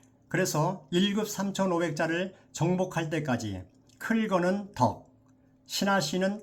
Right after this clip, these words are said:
떡, 이렇게 기억하시면 되겠습니다. 그리고 사람인이 옆으로 되어 있는 것을 저는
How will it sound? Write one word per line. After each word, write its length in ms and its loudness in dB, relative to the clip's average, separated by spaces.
떡, 380 0
이렇게 340 0
기억하시면 580 0
되겠습니다. 640 -4
그리고 240 -2
사람인이 640 2
옆으로 320 0
되어 140 2
있는 180 2
것을 300 0
저는 400 0